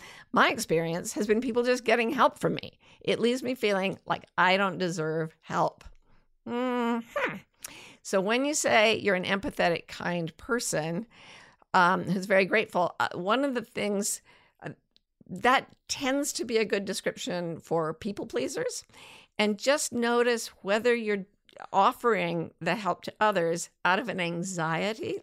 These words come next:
like, "I need them to be connected to me. I need them to feel good.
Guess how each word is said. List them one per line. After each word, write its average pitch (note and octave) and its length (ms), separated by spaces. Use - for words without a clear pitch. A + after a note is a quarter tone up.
like, G3+ 280
"I F3+ 120
need G#3 300
them G3+ 180
to - 120
be F#3+ 160
connected F#3 580
to F#3 160
me. E3+ 320
I F#3 160
need F#3 320
them F#3 220
to G#3 120
feel F3+ 280
good. E3 400